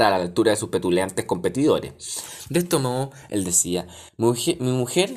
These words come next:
tiene altura imponente, pero no de horror, dentadura blanca y perfecta, pero jamás una habla insidiosa, lengua lijosa para lo sexual, pero dulce y tierna para la convivencia". Cuando se trata de sexo, ella es capaz de entregar los más elevados placeres sin caer jamás en la vulgaridad,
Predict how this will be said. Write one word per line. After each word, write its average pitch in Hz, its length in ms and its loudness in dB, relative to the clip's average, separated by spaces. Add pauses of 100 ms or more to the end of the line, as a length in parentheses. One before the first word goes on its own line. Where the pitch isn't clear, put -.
tiene 151 160 2
altura 120 240 4
imponente, 92 680 -2 (260)
pero 143 180 6
no 135 160 8
de 117 80 8
horror, 82 360 0 (280)
dentadura 113 640 6
blanca 131 380 2
y - 20 -2
perfecta, - 600 -2 (120)
pero 113 140 2
jamás 127 380 2
una 123 200 4
habla 117 160 6
insidiosa, 135 600 2 (280)
lengua 123 380 2
lijosa 165 480 2
para 131 180 2
lo 110 80 0
sexual, - 420 -2 (220)
pero 117 220 8
dulce 139 260 6
y 131 40 -2
tierna 139 380 4
para 139 140 2
la 123 140 4
convivencia". 71 680 0 (1040)
Cuando 98 200 -2
se 101 140 0
trata 117 280 4
de 104 100 2
sexo, 131 420 0 (100)
ella 110 120 2
es 117 60 0
capaz 110 240 0
de 113 60 2
entregar 104 300 0
los 107 140 -2
más 110 180 -2
elevados 104 320 4
placeres 120 420 0
sin 113 140 -2
caer 107 220 0
jamás 110 340 0
en 131 120 2
la 127 80 4
vulgaridad, 127 680 4